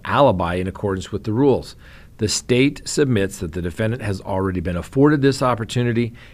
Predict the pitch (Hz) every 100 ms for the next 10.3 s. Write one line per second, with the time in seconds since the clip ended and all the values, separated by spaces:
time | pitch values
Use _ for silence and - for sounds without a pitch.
0 | - 110 117 117 117 - 113 110 - 127
1 | 117 - 123 135 117 110 113 110 104 98
2 | 98 95 101 104 - - 98 87 90 92
3 | - 90 85 87 82 - - - - -
4 | - - - 87 85 - 143 107 - -
5 | - - - 104 - 139 135 120 123 -
6 | 101 101 107 117 113 107 131 139 117 98
7 | 110 120 - 95 92 - 127 160 165 -
8 | - - - - 104 - 104 101 95 92
9 | 104 110 - - 95 117 127 107 101 98
10 | - 104 104